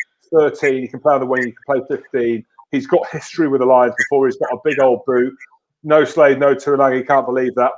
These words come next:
But what about, um, picking Elliot Daly as we see the squad come up on screen now? Goody, what are your thoughts on that?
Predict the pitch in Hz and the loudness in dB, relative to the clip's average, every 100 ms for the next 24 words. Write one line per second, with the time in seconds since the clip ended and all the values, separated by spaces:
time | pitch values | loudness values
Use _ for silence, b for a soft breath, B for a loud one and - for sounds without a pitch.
0 | 143 139 - 147 175 160 160 156 151 151 | -2 -4 -6 -2 0 0 2 2 2 0
1 | 135 131 127 123 127 - _ - 165 147 | -4 -2 -2 -6 -14 -18 _ -12 -8 -6
2 | 135 135 131 131 135 120 120 127 - 139 | -6 -4 -4 -2 -2 0 -2 -4 -6 -6
3 | 123 - 135 - 135 - 120 - 139 127 | -6 -2 -2 -2 -6 -4 -8 -4 -4 -2
4 | 127 123 135 135 160 135 156 143 131 127 | 0 0 -2 -2 -2 -4 -2 -2 -2 0
5 | 127 | 0